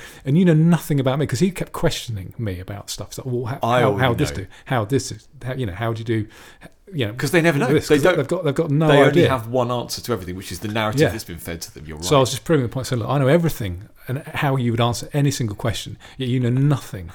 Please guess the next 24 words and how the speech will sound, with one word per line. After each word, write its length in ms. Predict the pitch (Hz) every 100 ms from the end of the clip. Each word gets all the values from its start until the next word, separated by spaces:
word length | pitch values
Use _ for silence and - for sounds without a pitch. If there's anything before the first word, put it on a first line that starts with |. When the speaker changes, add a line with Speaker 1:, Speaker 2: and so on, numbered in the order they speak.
| -
Speaker 1:
<laughs> 160 | - -
about 220 | 113 110
how 220 | 123 104
I 20 | 101
would 120 | 104
answer." 280 | 98 - - 104
Yeah, 100 | 92 -
just, 160 | - _ -
just, 240 | - - -
it 80 | 113
just 160 | 110
ended 240 | 110 110 104
it 60 |
at 100 | 117
that 180 | 98 98
point. 220 | - 120 113
Speaker 2:
Really? 480 | 120 120 98 - 87
Speaker 1:
Yeah, 120 | 113
he'd 100 | 104
had 100 | 107
enough. 340 | 98 95 - - _ _ - - - - - _ _ _ _ _
Speaker 2:
That's 260 | 104 110 -
really 140 | 78
good. 260 | 98 76